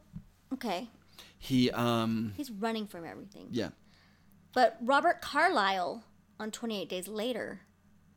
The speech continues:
Speaker 1: he turns into a zombie. And I have the hots for Robert Carlyle,
Speaker 2: Yep.
Speaker 1: period.
Speaker 2: Was
Speaker 1: So
Speaker 2: that, wait, was that twenty-eight days or twenty-eight weeks later?
Speaker 1: Oh, twenty-eight weeks later, yeah.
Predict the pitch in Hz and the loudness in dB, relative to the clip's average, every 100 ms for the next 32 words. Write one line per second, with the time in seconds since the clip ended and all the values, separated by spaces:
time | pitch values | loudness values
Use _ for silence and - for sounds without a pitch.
0 | _ _ - - _ _ - _ - - | _ _ -20 -20 _ _ -20 _ -16 -8
1 | 220 349 359 185 185 170 104 - - 208 | -4 -4 -4 -6 -8 -6 -6 -8 -10 -14
2 | - _ _ _ _ _ _ _ _ - | -18 _ _ _ _ _ _ _ _ -16
3 | - 233 190 214 240 220 190 202 208 - | -8 -4 0 2 2 -2 -8 -2 -2 -4
4 | - 196 185 180 - 202 185 - - 196 | -10 -8 -8 -10 -8 -6 -6 -6 -8 -4
5 | 214 185 156 - - _ _ _ _ _ | -4 -4 -8 -12 -14 _ _ _ _ _
6 | _ - _ - - - 131 131 131 190 | _ -20 _ -20 -12 -2 2 4 4 2
7 | - - - 131 113 113 123 - 135 131 | -8 -16 -4 -2 -2 -4 -4 -4 -2 0
8 | 139 139 147 151 - 120 110 - 104 110 | 2 2 0 -2 -4 -2 -2 -4 -6 -6
9 | - - - - 226 233 214 185 185 - | -8 -8 -4 -4 -2 -4 -6 -6 -10 -12
10 | - - 190 - - | -12 -14 -16 -20 -20